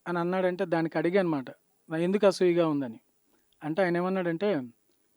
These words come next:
"నేను చచ్చిపోతే మళ్ళీ పుట్టాలి, నువ్వు చచ్చిపోతే మళ్ళీ పుట్టాల్సిన అవసరం లేదు, ఎందుకు?" అని అడిగాను. అప్పుడు ఆయన అన్నాడు, ఏమన్నాడంటే, "నీ గురువు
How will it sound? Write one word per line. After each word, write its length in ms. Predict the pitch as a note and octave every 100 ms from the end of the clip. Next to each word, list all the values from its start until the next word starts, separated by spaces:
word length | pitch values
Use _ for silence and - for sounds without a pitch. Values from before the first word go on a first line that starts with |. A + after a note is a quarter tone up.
| _ _ _ D3+
"నేను 180 | F3 F3+
చచ్చిపోతే 400 | F#3 G3 A3 G#3+
మళ్ళీ 260 | F#3+ F3+ G3
పుట్టాలి, 420 | F#3 - C#3+ - _ _ _ _ _ -
నువ్వు 200 | D#3+ D#3+
చచ్చిపోతే 360 | D#3 F#3 G3 F3+
మళ్ళీ 220 | D#3+ F3+
పుట్టాల్సిన 460 | E3+ - F3 F3+
అవసరం 300 | D3+ C#3+ D#3+
లేదు, 280 | D3+ C3 A#2 _ _ _ _ _ _ _ E3+
ఎందుకు?" 320 | G3 G3 G#3
అని 100 | G3
అడిగాను. 420 | E3 D#3 C3 A#2+ _ _ -
అప్పుడు 220 | D3 D3+
ఆయన 120 | D3
అన్నాడు, 340 | D3 D#3+ D#3+ A3+ _ _ _ _ _ E3+
ఏమన్నాడంటే, 760 | D3+ E3 D#3 D3+ G3 F3 A#2+ _ _ _ _ _ _ _ _ _ _ _ D3
"నీ 120 | E3
గురువు 640 | D3+ F3 G#3+ G3 E3+ F#3